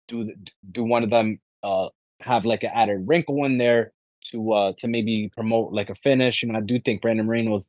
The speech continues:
uh, grappling has gotten better, um, especially offensively. Um, so I think his, a good defense maybe for him is a good offense.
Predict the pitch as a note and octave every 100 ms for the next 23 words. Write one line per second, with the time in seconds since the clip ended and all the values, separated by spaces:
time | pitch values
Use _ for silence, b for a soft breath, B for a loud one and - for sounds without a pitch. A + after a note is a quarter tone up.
0 | _ G#2 G2 G2 B2 B2 G#2+ G2+ E2+ G2+
1 | E2 F2 F2 _ A#2+ C#3 A2+ B2+ - _
2 | _ _ _ A2 G#2 G2 F#2+ G2+ - A2
3 | - - G#2 - C#3 - G#2+ G2+ G#2 G#2+
4 | _ _ _ G2+ G2 F2+ E2+ - - G2+
5 | - A2+ A2 G#2+ A2 G2 A2+ B2+ B2 C3+
6 | A2+ - A#2+ A2 G#2+ A2+ G#2 A#2 A2 G#2+
7 | G#2 G#2 G2 G2 A2+ C#3 D#3 C#3+ D#3 -